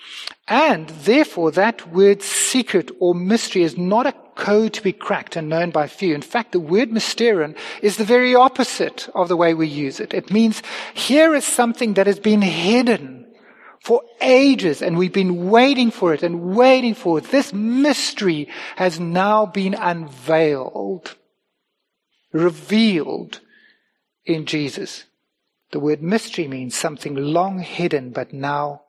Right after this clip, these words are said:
revealed. Jesus says, "I am the fulfillment of Isaiah chapter six." It's extraordinary, isn't it? Now listen very carefully, because this is where we get stuck.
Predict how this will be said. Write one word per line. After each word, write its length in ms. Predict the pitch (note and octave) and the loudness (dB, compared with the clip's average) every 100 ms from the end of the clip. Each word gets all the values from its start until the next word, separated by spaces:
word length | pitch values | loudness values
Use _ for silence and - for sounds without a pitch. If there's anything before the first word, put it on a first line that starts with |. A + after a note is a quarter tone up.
| _ | _
revealed. 840 | D3+ C#3 B2+ A#2+ C#3+ B2+ - - - _ _ _ _ _ - | -4 -4 -4 -6 -4 -6 -8 -16 -20 _ _ _ _ _ -4
Jesus 380 | F#3 G3 D#3 | -2 -2 -4
says, 260 | - C#3+ C3 | -4 -4 -4
"I 220 | E3 F3 | -4 -4
am 120 | F#3 | -4
the 100 | F#3 | -8
fulfillment 580 | - F#3 - D#3+ D3 D3+ | -6 -8 -4 -4 -4 -6
of 100 | D#3 | -6
Isaiah 460 | D#3+ D#3 C#3 C3 C3 | -4 -4 -4 -6 -8
chapter 340 | - B2+ - | -10 -12 -12
six." 420 | - - - - - _ _ _ | -12 -10 -14 -20 -20 _ _ _
It's 100 | G#3+ | -8
extraordinary, 640 | - - F4 F#3+ C#3+ C3 | -4 2 2 0 -6 -6
isn't 220 | F#3 F#3 - | -4 -4 -8
it? 180 | - - _ _ _ _ _ _ _ _ _ _ - - - - - - - - - - _ _ | -20 -20 _ _ _ _ _ _ _ _ _ _ -20 -18 -18 -18 -20 -20 -20 -20 -20 -20 _ _
Now 140 | F3+ G3 | 2 4
listen 320 | F#3+ - G#3 | 4 0 0
very 220 | E3 F3 | 2 0
carefully, 480 | - F3+ D#3 - C3+ | 0 -4 -2 -4 -6
because 380 | D3 - D#3+ - | -6 -4 -6 -4
this 220 | F3+ F#3+ | -4 -4
is 160 | E3 | -2
where 180 | E3 D3 | 0 0
we 160 | C#3+ C#3 | -2 -4
get 240 | C3+ C3 | -6 -6
stuck. 520 | - - E3+ - - | -8 -4 -4 -4 -14